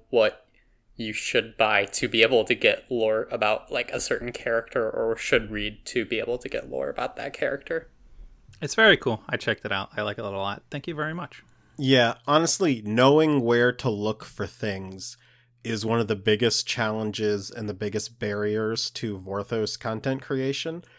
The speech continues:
Speaker 3: and it's why a lot of creators shortcut to the wiki and reading wiki pages, and hopefully a tool like this will help more original sourcing. So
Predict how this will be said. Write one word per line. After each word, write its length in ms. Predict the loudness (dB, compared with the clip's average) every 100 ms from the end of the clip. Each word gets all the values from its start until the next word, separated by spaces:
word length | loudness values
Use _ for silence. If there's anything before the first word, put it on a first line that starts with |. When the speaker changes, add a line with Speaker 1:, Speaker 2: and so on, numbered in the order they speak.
| _ _
Speaker 3:
and 100 | -6
it's 160 | -4 -4
why 560 | -2 0 0 0 0 -2
a 120 | -4
lot 240 | -2 0
of 80 | -2
creators 460 | -4 -4 -2 -4 -6
shortcut 640 | -6 -8 -8 -10 -10 _
to 140 | -8 -6
the 80 |
wiki 520 | -6 -6 -2 0 -2 -6 _ _ -12
and 140 | -8
reading 260 | -6 -4 -4
wiki 240 | -4 -4
pages, 640 | -4 -2 -4 -6 -8 -10 -14 _ _ _ -10
and 120 | -2
hopefully 340 | -2 0 -2
a 40 | -2
tool 240 | -2 -4
like 220 | -2 -6
this 260 | -6 -6 -8
will 160 | -10 -6
help 420 | -6 -6 -12 -20 _ _ _
more 380 | -2 4 4 4
original 640 | 2 2 2 2 -6 -8 -12 _
sourcing. 540 | -8 -8 -6 -10 -10 -18 _ _ _ _ _ _ _ -6
So 420 | 4 6 6